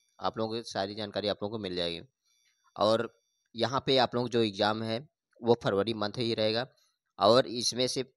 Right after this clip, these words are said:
एक ही हफ्ते का कम या ज़्यादा हो सकता है, बस, मतलब, टाइम का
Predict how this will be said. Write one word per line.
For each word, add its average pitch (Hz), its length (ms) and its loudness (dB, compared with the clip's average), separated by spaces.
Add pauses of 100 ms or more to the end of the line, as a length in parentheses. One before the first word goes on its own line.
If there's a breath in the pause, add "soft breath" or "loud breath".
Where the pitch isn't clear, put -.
(200)
एक 120 180 -2
ही 139 100 -4
हफ्ते 123 300 -4
का 120 240 -4 (400)
कम 120 140 -2
या 120 80 -2
ज़्यादा 104 220 0
हो 110 120 -4
सकता 110 240 -6
है, 107 60 0
बस, 101 220 -4 (260)
मतलब, 104 300 -6
टाइम 104 200 -2
का 107 120 -8